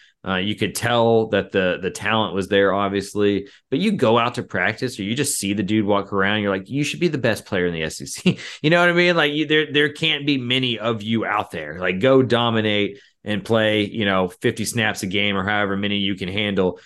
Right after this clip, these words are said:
you know, a-, as a force of nature. Uh, I,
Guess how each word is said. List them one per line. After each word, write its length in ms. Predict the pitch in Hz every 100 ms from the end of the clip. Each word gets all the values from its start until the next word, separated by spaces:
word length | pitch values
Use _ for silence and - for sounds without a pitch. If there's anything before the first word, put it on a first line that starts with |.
| - _
you 80 | 92
know, 160 | 90
a-, 260 | 67 110 101
as 200 | 117 113
a 100 | 95
force 400 | - 123 117 104
of 100 | 98
nature. 560 | 104 107 104 107 98 - - _ _
Uh, 420 | 104 104 95 92
I, 140 | -